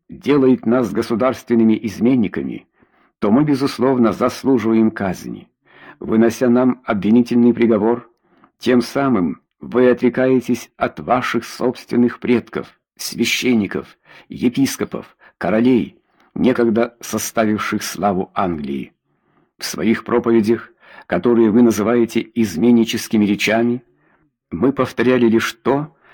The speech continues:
что говорили наши предки. Вечен Господь, вечно Его Слово. Оно не подвержено тлению, как вы, собирающиеся вынести нам приговор.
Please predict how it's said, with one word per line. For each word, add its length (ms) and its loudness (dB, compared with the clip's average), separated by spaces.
что 260 -4
говорили 420 4
наши 360 0
предки. 640 -2
Вечен 520 -2
Господь, 720 -4
вечно 540 -2
Его 240 2
Слово. 560 -4
Оно 320 4
не 220 6
подвержено 720 2
тлению, 680 -2
как 300 -2
вы, 560 2
собирающиеся 1000 2
вынести 420 0
нам 200 -2
приговор. 580 -6